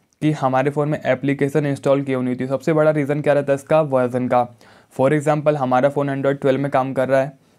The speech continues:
अब कोई ऐप हम ऐसे इंस्टॉल करें जो कि सिर्फ Android eleven के लिए अभी बनी है,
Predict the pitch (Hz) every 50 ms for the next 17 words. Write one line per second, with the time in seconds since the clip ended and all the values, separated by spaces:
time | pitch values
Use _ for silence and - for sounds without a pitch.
0 | _ - - 143 143 - 156 151 151 - - 135 139 139 143 143 147 151 139 135
1 | 135 160 156 151 - - 147 143 139 143 143 139 147 143 143 143 143 147 143 -
2 | 117 - 123 135 135 135 139 139 139 135 135 135 143 151 143 147 147 147 143 147
3 | 143 139 135 139 143 139 135 143 160